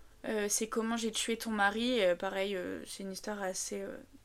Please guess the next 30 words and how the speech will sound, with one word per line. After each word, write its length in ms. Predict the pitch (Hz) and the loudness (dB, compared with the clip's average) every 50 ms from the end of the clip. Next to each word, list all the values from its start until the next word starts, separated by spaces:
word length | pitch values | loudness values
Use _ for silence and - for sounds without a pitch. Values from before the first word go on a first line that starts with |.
| - - - | -20 -14 -8
assez 180 | 208 202 - - | -6 -4 -2 0
sympa, 300 | - 226 214 208 220 220 | 0 0 4 4 4 4
mais, 180 | 214 202 185 180 | 4 4 2 2
euh, 80 | 180 - - - - - - - - | 0 0 -6 -14 -18 -16 -12 -8 -6
au 40 | 208 | -4
pire, 200 | - - 233 220 | 0 0 0 0
je 40 | |
vous 100 | 208 190 | 0 -2
en 100 | 190 185 | -4 -2
parlerai 320 | - 190 190 196 190 190 185 | 0 -2 0 0 0 0 -2
plus 180 | - - 196 | -2 -6 -6
en 80 | 196 190 | -4 -2
détail 320 | 185 180 175 - 196 190 | -2 -4 -2 -2 -4 -4
un, 100 | 190 190 196 190 - 202 196 - - | -4 -4 -6 -6 -6 -6 -6 -6 -6
un 180 | - 202 196 190 185 | -6 -6 -6 -6 -6
autre 80 | 185 | -8
jour. 320 | 185 196 220 247 - - - - - - - - - - - - - - - - - - - - - | -6 -4 -4 -4 -4 -4 -12 -20 -20 -20 -20 -20 -20 -20 -20 -20 -20 -20 -20 -20 -20 -20 -20 -14 -10
Du 120 | 202 202 | -10 -8
coup, 260 | - - - - 262 262 | -8 -8 -2 4 6 8
euh, 220 | 247 226 214 208 | 8 8 4 2
voilà. 520 | 196 196 208 208 214 220 226 247 262 247 | 2 2 2 4 6 8 8 10 10 10
Après, 360 | 220 196 196 - - - 262 254 | 8 8 6 4 4 6 6 8
euh, 160 | 247 233 226 | 8 6 4
j'aime 280 | 208 214 202 196 190 | 2 -2 -4 -4 -6
aussi 420 | 196 202 - - - - 247 247 240 | -6 -2 -2 -2 0 0 -2 -2 -2
les 320 | 226 220 214 202 196 196 | 0 -2 -2 -2 -4 -4
livres 380 | 190 190 202 214 208 214 208 202 | -6 -4 -4 -4 -4 -4 -4 -6
de 360 | 190 185 190 190 196 185 185 | -6 -6 -8 -8 -6 -6 -4
Serena, 680 | 196 - - - 208 202 202 196 196 202 202 202 202 190 | -4 -4 -4 -4 -4 -6 -4 -4 -2 0 0 2 2 2
euh, 160 | 185 180 | 0 -2